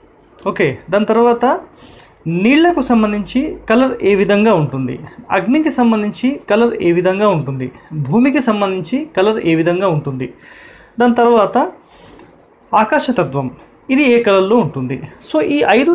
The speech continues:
తత్వాలు సాధారణంగా మనకు తెలిసిపోతే ఈ ఐదు తత్వాలే మన ఇంట్లో ఉంటాయన్నమాట. So సింపుల్గా ఇక్కడ అబ్జర్వ్ చేయండి, నార్త్ అంటే ఇక్కడ నుంచి ఒక two parts వదిలేసేసి ఈ piece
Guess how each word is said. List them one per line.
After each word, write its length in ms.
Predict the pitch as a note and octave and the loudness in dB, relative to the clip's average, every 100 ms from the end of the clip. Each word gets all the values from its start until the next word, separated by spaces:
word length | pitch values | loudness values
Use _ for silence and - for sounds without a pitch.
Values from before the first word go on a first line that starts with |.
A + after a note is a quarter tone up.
| F4 | 0
తత్వాలు 500 | E4 C#4 A3+ F3 E3+ G#3 - | 0 2 2 2 0 -2 -2
సాధారణంగా 500 | F3+ G#3 C4+ C#4+ C4+ B3 | 0 2 0 0 0 0
మనకు 160 | A#3 D#3+ | 0 -2
తెలిసిపోతే 640 | E3 E3+ A3 E3+ - C#3+ D3+ - - - A3+ | -2 -2 -2 -2 -2 -4 -6 -10 -18 -2 2
ఈ 40 | F#3 | 4
ఐదు 140 | F3+ A3+ A3 | 4 2 0
తత్వాలే 420 | A3 A#3+ B3 F4 - - _ A3 | 0 2 2 0 -4 -16 _ 0
మన 80 | A#3 A3 | 2 2
ఇంట్లో 240 | G3+ G#3 A3+ G3 | 0 0 2 2
ఉంటాయన్నమాట. 500 | C#3 C3 B2 B2 C#3+ - _ _ - | -2 -4 -6 -8 -12 -16 _ _ -4
So 60 | D4 C4+ | -2 0
సింపుల్గా 320 | C4 C4+ C#4+ B3+ | 0 2 2 2
ఇక్కడ 120 | F#3 D3+ | 2 2
అబ్జర్వ్ 220 | F3+ D#3 | 0 0
చేయండి, 260 | D3 B2+ F#3 F4+ - - - - - - - - - - - D#3+ D#3+ | -4 -4 -6 -6 -12 -20 -20 -20 -20 -20 -20 -20 -20 -20 -6 -2 2
నార్త్ 300 | A3 D4+ D4+ C4 | 2 2 2 2
అంటే 260 | D#3+ F#3+ F4+ - - _ _ _ _ _ _ G3 | 2 0 -2 -4 -18 _ _ _ _ _ _ -6
ఇక్కడ 180 | - C#4+ | 0 2
నుంచి 160 | C#4+ C4 C#4 | 4 2 0
ఒక 100 | C4 B3 | -2 2
two 80 | B3+ A#3+ | 2 2
parts 320 | A3+ A3 - - | 2 2 -2 -2
వదిలేసేసి 520 | D#3+ E3+ D3+ D#3 D#4 G4 - - A#3 B3 | 0 2 0 -2 -6 -8 -12 -10 0 2
ఈ 20 | C4 - | 2 0
piece 200 | E3+ | 0